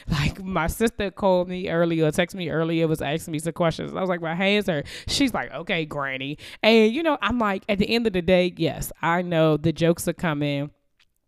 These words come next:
I don't feel any way about it because ultimately it is what it is. There's nothing I can do about it, right?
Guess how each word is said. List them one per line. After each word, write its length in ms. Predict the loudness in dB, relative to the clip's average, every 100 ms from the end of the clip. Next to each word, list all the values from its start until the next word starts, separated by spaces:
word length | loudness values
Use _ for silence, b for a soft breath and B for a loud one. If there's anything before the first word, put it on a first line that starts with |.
| _
I 100 | 4
don't 220 | 6 4
feel 340 | 4 6 6 4
any 280 | 0 2 6
way 220 | 6 4
about 340 | 2 2 2
it 100 | 2
because 300 | 0 0 0
ultimately 760 | 0 -2 0 0 0 0 0 -2 B B B 2
it 140 | 4
is 180 | 6 2
what 140 | 0 -2
it 80 |
is. 240 | 0 0 0
There's 140 | 0
nothing 320 | 0 0 0
I 100 | 0
can 220 | 0 0 4
do 180 | 4
about 300 | 4 0 -4
it, 60 | -2
right? 420 | 0 0 0 -2